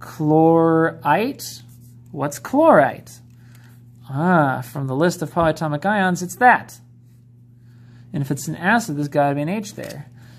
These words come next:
H one plus, chlorite, is a one minus, so one hydrogen and one chlorite, H C L O two. Hypochlorous acid,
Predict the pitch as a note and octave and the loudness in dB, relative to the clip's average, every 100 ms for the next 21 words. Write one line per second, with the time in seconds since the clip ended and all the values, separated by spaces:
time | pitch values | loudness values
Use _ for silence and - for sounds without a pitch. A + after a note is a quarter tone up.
0 | - - D3 - D3 C#3+ C3+ F#3 A#3+ A3+ | -16 -4 -4 -2 -2 -2 0 0 0 -2
1 | - - - C#3+ C#3+ E3+ A3+ - - - | -12 -14 -4 -2 0 0 -2 -8 -20 -20
2 | - - - C#3 C#3+ C#3+ C#3+ C#3+ C#3+ F#3 | -20 -20 -14 -10 -6 -4 -4 -2 -2 -2
3 | A3+ - C#3 C3+ C3+ C#3 D3 D#3 D3 D#3 | -4 -8 -6 -4 -2 -2 -2 -4 -4 -4
4 | D#3+ G3+ A#3 A3+ - - - - - - | -4 -4 -4 -8 -12 -20 -20 -20 -20 -20
5 | - - C#3+ C#3+ C#3 C3 C3+ C3 - F#3 | -14 -6 -4 -4 -6 -4 -2 -4 0 2
6 | D3 A#2+ - - D3 E3 E3+ - - - | 2 0 -12 -14 -6 -6 -6 -16 -14 -6
7 | D3+ D#3 - C#3+ C#3 C#3 C#3 C#3 C3+ C3+ | -4 -4 -6 -4 -2 -2 -4 -4 -4 -4
8 | - D3 - D3 - - - - - - | -6 -8 -8 -16 -20 -20 -20 -20 -20 -20
9 | - - - - - - - - - - | -20 -20 -20 -20 -20 -20 -20 -20 -20 -20
10 | - - - - - - - - - G3+ | -20 -20 -20 -20 -20 -20 -20 -20 -2 0
11 | B3 A3 F#3+ - E3 D#3 D3+ D3 C#3 C3 | 2 2 0 0 0 0 -2 -8 -8 -8
12 | F3+ G#3 | -10 -10